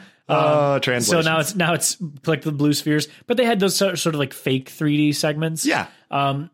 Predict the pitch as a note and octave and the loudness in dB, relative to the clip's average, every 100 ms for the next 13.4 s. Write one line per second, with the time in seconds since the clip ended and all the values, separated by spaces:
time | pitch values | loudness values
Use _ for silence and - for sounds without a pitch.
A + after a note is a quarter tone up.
0 | - F3+ F3 F#3 - F#3 D3 F#3 G3 F3+ | -8 -6 -2 -2 -2 -2 0 0 0 -2
1 | C#3+ - E3 D3 E3+ G#3 B2+ - - C4 | -4 -2 -2 0 0 0 0 -2 -4 -4
2 | F3 C3 A2+ A2 A#2+ C3+ C3+ C3 C#3 - | -2 0 0 -2 -6 -6 -6 -2 -2 -4
3 | _ _ _ _ C#3+ D3 D3 C#3+ D3 D3 | _ _ _ _ -4 0 2 2 2 0
4 | D3+ - - F3+ - E3+ F3 E3 - C3+ | -2 -10 -14 -6 0 2 2 0 0 -4
5 | A#2+ G#2+ A2+ G#2+ - A#2 G#2+ F#2+ F2+ C3+ | -4 -6 -8 -10 -6 -4 -4 -6 -4 -2
6 | A#2 A#2 A#2+ D#3+ B2+ A2+ A#2+ A#2+ A#2 A#2+ | -2 -2 -6 -6 -4 -2 -2 -2 -6 -6
7 | B2+ B2 B2+ A2+ A2 A2 B2 F3+ D3+ G#2+ | -6 -6 -6 -8 -6 -6 -4 -2 -2 -2
8 | G2 F#2 F#2 C#3 D#3+ A#2 B2 C3+ F3 D#3+ | -4 -2 0 2 0 -2 -4 -2 0 0
9 | A2 - _ - C#3 F3+ F#3+ D3+ D3 C#3+ | -2 -6 _ -8 0 2 2 2 2 0
10 | C3+ B2+ C3+ D#3 C#3+ D3+ G3 D3+ C3 C3 | 0 0 0 -2 -2 0 2 2 2 0
11 | C#3 C3+ F#3 D#3+ B2 A2+ B2 B2+ G#2 A#2 | -2 0 0 2 2 2 2 0 0 0
12 | A#2+ - F#3 F3 D#3 B2 B2+ E3+ G3 - | 0 0 2 2 2 0 0 0 0 0
13 | D3 A2+ A2 | 0 0 -2